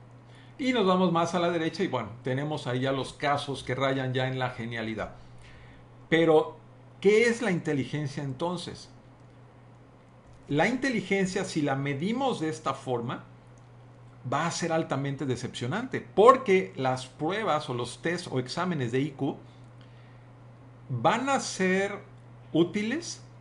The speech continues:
si es que tú, eh, eres bueno para contestar cierto tipo de preguntas. ¿Y qué pasa si no? Por ejemplo, hay muchas preguntas que tienen que ver con razonamiento,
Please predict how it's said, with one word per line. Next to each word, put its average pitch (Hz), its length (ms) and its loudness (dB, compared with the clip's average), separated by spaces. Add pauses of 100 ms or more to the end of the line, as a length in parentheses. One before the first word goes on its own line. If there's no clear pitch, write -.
(360)
si - 340 0
es 226 260 0
que 165 380 -2 (340)
tú, 170 400 4 (1000)
eh, 123 420 -2 (220)
eres 156 520 0
bueno 170 540 0
para 170 460 0
contestar 175 920 -2
cierto 156 680 -2
tipo 143 460 -4
de 131 100 -2
preguntas. 131 840 -4 (840)
¿Y 131 120 -2
qué 170 140 2
pasa 147 400 0
si 135 180 -4
no? 233 260 -4
Por 135 120 -2
ejemplo, 254 340 -2
hay 139 120 2
muchas 185 320 0
preguntas 156 600 0
que 139 100 -6
tienen 147 280 -4
que 147 100 -4
ver 135 260 -4
con 143 220 0
razonamiento, 127 920 -4